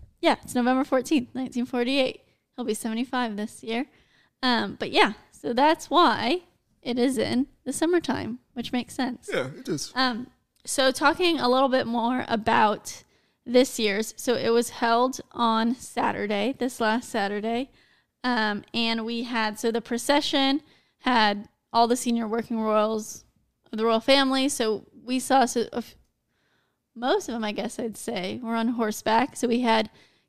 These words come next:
Speaker 1: King Charles, Princess Anne, Prince William, Prince Edward were all on horseback. Um, then we had Queen Camilla and Princess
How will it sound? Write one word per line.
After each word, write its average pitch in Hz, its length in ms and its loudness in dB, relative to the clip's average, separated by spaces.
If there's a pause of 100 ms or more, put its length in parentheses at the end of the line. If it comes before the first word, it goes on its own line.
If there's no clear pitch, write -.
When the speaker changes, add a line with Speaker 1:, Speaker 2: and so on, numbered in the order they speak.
(200)
Speaker 1:
King 277 280 4
Charles, 233 720 4 (140)
Princess 262 480 0
Anne, 220 480 2
Prince 240 320 -2
William, 220 480 2
Prince 233 380 0
Edward 220 400 0
were 214 100 0
all 233 220 4
on 220 80 0
horseback. 220 760 -2 (640)
Um, 208 640 0 (180)
then 247 140 -2
we 247 120 2
had 233 180 0
Queen 254 240 0
Camilla 226 560 0 (100)
and 208 460 -4
Princess - 920 -8